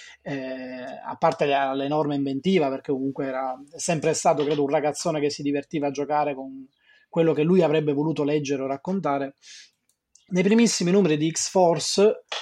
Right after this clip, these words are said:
la sua serie stellare, campione di vendita e spin-off degli X-Men dei primi anni novanta, eh, inventa un attacco alle Torri Gemelle.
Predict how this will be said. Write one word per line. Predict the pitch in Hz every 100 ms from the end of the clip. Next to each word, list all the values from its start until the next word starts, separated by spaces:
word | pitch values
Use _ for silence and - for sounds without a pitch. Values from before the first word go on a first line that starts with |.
| -
la | -
sua | 127 165 147
serie | 165 180 156
stellare, | 147 - 147 151 165 156 143
campione | 147 147 170
di | 156
vendita | 175 151 139 139 - - - -
e | 160
spin-off | 143 - 185 180
degli | 165 156 185
X-Men | 175 - 147
dei | 139 147
primi | 156 180
anni | 170
novanta, | 208 214 160 151 151 147 143 -
eh, | 151 139 139 135 135 147 143 - _ _ _ _ _ _ _ _ _ _ -
inventa | 208 220 185 175 170 165 165 185
un | 160 190
attacco | 185 - 185 -
alle | 160
Torri | 151 151 143
Gemelle. | 139 139 139 - 151